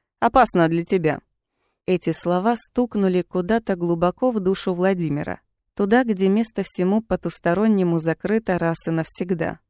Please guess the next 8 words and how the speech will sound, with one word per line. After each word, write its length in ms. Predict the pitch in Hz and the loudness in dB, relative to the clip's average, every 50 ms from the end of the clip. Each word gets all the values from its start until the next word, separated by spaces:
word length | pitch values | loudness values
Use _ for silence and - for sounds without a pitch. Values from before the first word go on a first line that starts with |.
| _ _ _ _ _ _ _ _ _ _ _ _ _ _ | _ _ _ _ _ _ _ _ _ _ _ _ _ _
Туда, 320 | - 196 190 190 208 202 190 | -4 -2 2 2 2 2 2
куда 320 | - 180 180 175 175 175 | 0 0 2 2 4 2
он 120 | 175 170 170 | 2 2 0
сам 300 | - - 220 214 202 180 | 0 2 2 2 2 2
не 120 | 175 170 | 0 0
заглядывал 760 | 165 170 165 160 170 180 202 196 175 170 160 160 160 160 160 - | 0 0 -2 0 0 0 0 0 0 0 0 2 2 0 -2 -4
долгие 520 | 170 170 175 170 165 165 160 160 175 180 | -6 -2 0 0 0 0 0 0 0 0
месяцы. 640 | 180 175 156 147 - - 165 - - - - - | 2 0 0 -2 -4 -8 -8 -8 -8 -10 -10 -12